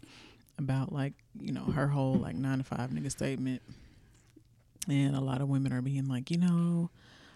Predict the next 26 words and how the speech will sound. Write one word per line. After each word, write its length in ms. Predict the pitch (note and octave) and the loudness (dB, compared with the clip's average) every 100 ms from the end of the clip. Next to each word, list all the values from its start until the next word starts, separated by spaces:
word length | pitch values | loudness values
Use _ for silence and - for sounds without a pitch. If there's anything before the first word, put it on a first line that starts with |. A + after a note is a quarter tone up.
| - | -4
"Why 140 | D#3+ E3+ | 2 4
are 40 | |
y'all 240 | G3+ F#3 | 4 4
mad 360 | D#3+ D#3 E3+ F3 | 2 2 2 0
about 220 | E3+ - | -2 -6
her 340 | D#3 - E3+ E3+ | -8 -2 -2 -2
preference 720 | - F3 - E3 D#3+ D#3+ D#3 | 0 -2 0 0 0 0 -2
and 100 | D3+ | -2
blah, 120 | D#3 | -2
blah, 100 | D#3 | -2
blah, 140 | D#3 | -2
blah?" 300 | D3+ D3+ D3+ | 0 2 2
And 100 | D3 | 2
it's 120 | D#3+ F#3 | 2 2
like, 180 | E3+ - - - - - - - | 2 0 -12 -20 -20 -20 -20 0
it's 160 | C#4+ - | 0 2
not 140 | G#4+ | 4
even 280 | D4 F#3+ E3 | 6 6 4
necessarily 1000 | E3 - D#3+ D#3+ D3+ D3 D3+ C#3 C3+ C#3+ - - - - - - - - - _ - | 2 0 0 4 4 4 2 0 0 -2 -4 -20 -20 -20 -20 -20 -20 -20 -20 _ 0
for 200 | F#3+ F3+ | 4 6
me 560 | D#3 D#3 C#3 C3+ C3+ - _ - - _ _ - | 6 2 2 0 -2 -6 _ -20 -20 _ _ 0
that 240 | D3 C#3+ | 2 2
I'm 240 | C3 D3 D3 | 2 2 4
upset 440 | C#3 - - C#3+ | 2 2 0 0
about, 440 | C#3 C3+ C3 - C3+ | 2 0 0 -2 -4
like, 520 | B2+ D3+ D3+ - | -4 -6 -8 -14